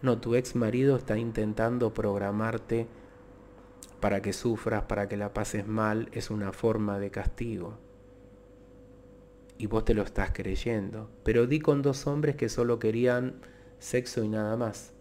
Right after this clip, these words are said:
Bueno, diste con dos hombres en un determinado nivel de conciencia y no significa que vos no merezcas amor, una relación seria y una vida feliz. Entonces es muy importante,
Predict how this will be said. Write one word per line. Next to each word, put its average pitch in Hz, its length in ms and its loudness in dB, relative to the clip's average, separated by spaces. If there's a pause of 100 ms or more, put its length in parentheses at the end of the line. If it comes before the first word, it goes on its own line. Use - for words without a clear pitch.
(1400)
Bueno, 113 320 2
diste 143 340 6
con 127 320 6
dos 147 300 6
hombres 147 400 4
en 120 100 4
un 127 140 4
determinado 117 680 2
nivel 113 300 2
de 113 100 2
conciencia 113 560 0
y 110 40 0
no 113 140 2
significa 110 560 4
que 104 120 2
vos 113 160 4
no 110 120 2
merezcas 107 440 2
amor, 120 340 0
una 113 180 0
relación 110 600 0
seria 139 500 2 (260)
y 110 100 -4
una 104 180 -2
vida 107 280 -4
feliz. 95 600 -12 (880)
Entonces 156 320 2
es 143 60 0
muy 214 180 2
importante, 170 840 0